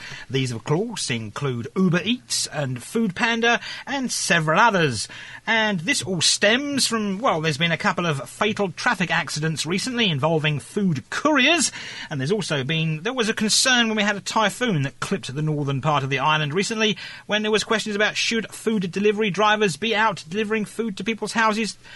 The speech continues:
when they've ordered it on an app when there's actually a typhoon. So the government is actually looking to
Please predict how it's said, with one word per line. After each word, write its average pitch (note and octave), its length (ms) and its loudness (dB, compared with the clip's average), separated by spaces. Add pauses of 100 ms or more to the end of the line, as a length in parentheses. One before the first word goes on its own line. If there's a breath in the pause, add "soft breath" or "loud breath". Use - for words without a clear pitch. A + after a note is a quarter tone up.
(160 loud breath)
when F#3 120 2
they've G#3+ 140 4
ordered G#3+ 220 4
it G#3 60 0
on G#3 100 0
an G#3+ 80 2
app A3 220 2
when G#3 100 0
there's G#3 140 0
actually G#3 260 -2
a F#3+ 60 -4
typhoon. G#3 1200 2 (400 loud breath)
So B3 180 2
the F3 80 2
government G3+ 380 4
is D3+ 120 0
actually D3 300 -2
looking F#3+ 680 0
to D3 440 0